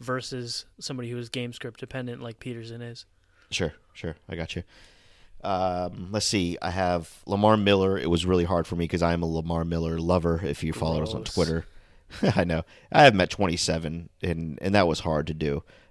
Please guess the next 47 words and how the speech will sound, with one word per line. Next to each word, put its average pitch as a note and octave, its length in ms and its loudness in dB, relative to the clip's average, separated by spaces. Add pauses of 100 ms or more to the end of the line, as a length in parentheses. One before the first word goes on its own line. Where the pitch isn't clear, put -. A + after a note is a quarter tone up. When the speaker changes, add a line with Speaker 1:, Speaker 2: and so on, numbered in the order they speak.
Speaker 2:
Um, D#2+ 480 -6 (220)
like, F2 300 4
just, - 180 -4
like, E2 140 0
looking F#2+ 280 2
at D#2 140 0
some F#2+ 120 -6
of E2+ 60 2
the E2 60 2
other D#2+ 140 0
guys D#2+ 500 2 (280)
on F#2 120 2
the E2+ 60 2
list, E2 400 0
I D#2 80 2
had F2 240 4
to E2 80 2
put, - 420 -2 (420)
uh, D2+ 220 -4
like, D2 220 -6
Matt D2+ 240 0
Breida, D#2+ 540 0 (340)
LaShawn F2+ 340 2
McCoy, D#2+ 520 0
Alex - 340 2
Collins E2+ 480 0
all D#2+ 260 0
ahead E2+ 200 0
of D#2 100 -6
him. D#2+ 200 -6 (480)
Um, C#2+ 400 -8
but E2+ 300 -2 (120)
I F#2 60 2
think G2+ 100 4
that's G2+ 140 4
just - 160 -6
where G#2+ 120 6
he G2+ 80 4
deserves F#2+ 440 0
to - 60 -8
go. G#2 120 8
I F2+ 40 8
mean, E2+ 200 -2 (240)
I G2 60 4
have G#2+ 100 8
Aaron A2+ 300 8
Jones G2+ 500 4